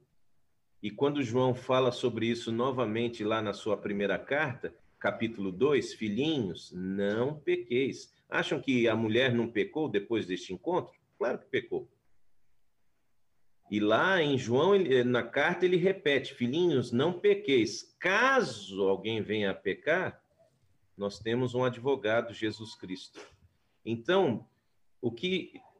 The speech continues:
fica claro na palavra, que o pecado fraqueza, ele é perdoado. Sempre.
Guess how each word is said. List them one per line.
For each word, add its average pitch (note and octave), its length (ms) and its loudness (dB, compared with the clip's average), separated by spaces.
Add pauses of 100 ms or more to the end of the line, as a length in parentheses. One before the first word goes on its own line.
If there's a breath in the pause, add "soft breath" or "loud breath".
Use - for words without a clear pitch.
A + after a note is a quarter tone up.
(200)
fica C#3+ 340 0
claro C#3+ 640 2
na A#2+ 140 2
palavra, A2+ 680 0 (280)
que - 100 -6
o B2 120 -2
pecado D3+ 500 0
fraqueza, B2+ 840 -2 (460)
ele C#3+ 260 0
é C#3+ 120 4
perdoado. F#2+ 640 -2 (1600)
Sempre. - 520 -4